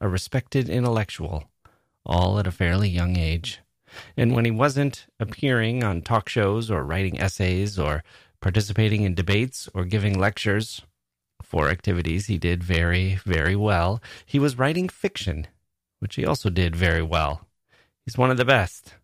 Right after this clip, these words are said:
He was angry, he was an artist, and he fused those two things together in a way very few people have done successfully. It's no wonder he's been chosen again and again by writers who join me for conversations. He's one of their favorites.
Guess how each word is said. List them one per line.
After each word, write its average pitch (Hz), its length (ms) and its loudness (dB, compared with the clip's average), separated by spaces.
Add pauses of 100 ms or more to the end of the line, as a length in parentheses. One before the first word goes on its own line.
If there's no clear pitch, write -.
(560)
He - 100 2
was 92 300 4
angry, 113 460 2 (380)
he 104 120 4
was 90 160 2
an 87 80 0
artist, 101 460 0 (320)
and 135 100 4
he 143 80 4
fused 185 440 -4
those 151 220 0
two 165 220 -4
things 147 300 -2
together 92 540 -2 (420)
in 92 100 0
a 85 60 2
way 82 240 2
very 92 260 2
few 95 220 -4
people 107 300 0
have 113 140 0
done 90 240 2
successfully. - 760 -4 (680)
It's 120 200 2
no 139 120 4
wonder 135 400 2
he's 127 200 0
been 123 200 2
chosen 127 420 2
again 123 340 0
and 131 140 0
again 117 380 2
by 107 160 0
writers 95 500 0
who 101 140 -2
join 92 320 2
me 92 100 0
for 92 160 -4
conversations. 95 880 0 (260)
He's 135 300 0
one 117 160 2
of 113 120 0
their 120 140 0
favorites. 82 720 -4